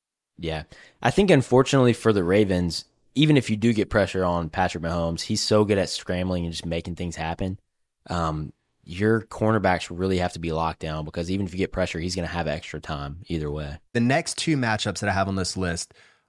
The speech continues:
Speaker 2: are probably what's gonna determine the game the most. And the first one of it is what you were just saying. It's gonna be the Ravens pass coverage versus playoff Pat. It's like, throw off the regular season, throw out everything that we know about the Chiefs in twenty twenty-three.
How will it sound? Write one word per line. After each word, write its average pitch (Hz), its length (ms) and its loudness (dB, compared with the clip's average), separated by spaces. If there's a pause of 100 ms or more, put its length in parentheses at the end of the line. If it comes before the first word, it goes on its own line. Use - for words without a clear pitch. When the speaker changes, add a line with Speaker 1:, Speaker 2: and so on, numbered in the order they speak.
(160)
Speaker 2:
are 113 80 0
probably 131 520 0
what's 107 240 -2
gonna 101 180 -4
determine 90 440 -6
the 87 80 -6
game 85 260 -6
the 85 80 -6
most. 82 400 -8
And 113 100 -2
the 101 80 -2
first 123 320 0
one 113 80 2
of 95 100 -2
it 95 240 -2 (140)
is 98 160 -4
what 101 140 0
you 104 80 2
were 95 40 2
just 92 180 -4
saying. 90 340 -4 (200)
It's 107 140 -6
gonna 110 120 0
be 104 40 2
the 98 100 0
Ravens 98 420 0
pass 104 380 -6
coverage 101 440 -2
versus 90 420 -6
playoff 76 380 -10
Pat. - 200 -10 (460)
It's 120 160 0
like, - 320 -4
throw 123 240 2
off 147 240 0
the 123 100 0
regular 110 380 0
season, 90 460 -6
throw 110 240 0
out 113 240 2
everything 104 400 -2
that 92 100 -2
we 95 80 -4
know 90 240 -2
about 85 240 0
the 90 80 -8
Chiefs 92 380 -6
in 90 80 -4
twenty 90 240 -6
twenty-three. 90 560 -6